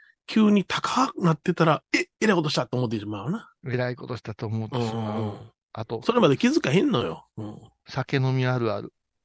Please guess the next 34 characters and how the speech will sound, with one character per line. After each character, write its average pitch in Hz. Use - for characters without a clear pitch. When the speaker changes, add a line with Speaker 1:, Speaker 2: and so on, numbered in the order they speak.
Speaker 1:
お 101
酒 110
飲 117
み 131
あ 139
る 127
あ -
る？ 110
Speaker 2:
あ 143
と 123
一 143
セ -
ン 156
チ 170
ぐ 170
ら 151
い 127
ウ 135
イ 139
ス -
キ 110
ー -
残 107
し -
て 113
瓶 117
が 107
溜 107
ま 104
っ -
て -
い 95
く -
ね。 135